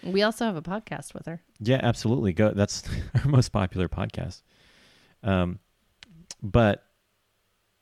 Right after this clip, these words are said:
Speaker 2: uh, she helps you block your time out, and she helps you just have more flexibility in what you can do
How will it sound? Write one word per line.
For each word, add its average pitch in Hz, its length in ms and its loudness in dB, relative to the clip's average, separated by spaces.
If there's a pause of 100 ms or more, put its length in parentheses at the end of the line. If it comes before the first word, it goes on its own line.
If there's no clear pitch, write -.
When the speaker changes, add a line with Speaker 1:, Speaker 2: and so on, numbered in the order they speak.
(360)
Speaker 2:
uh, 101 240 0
she 104 160 -6
helps 104 220 0
you 92 40 -4
block 85 300 2
your 85 80 -4
time 92 340 -2
out, 87 340 -2
and 90 140 -6
she 92 160 -6
helps 95 320 -8
you 113 140 -6
just 110 200 -12
have 123 140 -6
more 127 160 -8
flexibility 110 720 -4
in 101 140 -6
what 110 160 -6
you 110 80 -6
can 90 160 -4
do 123 380 2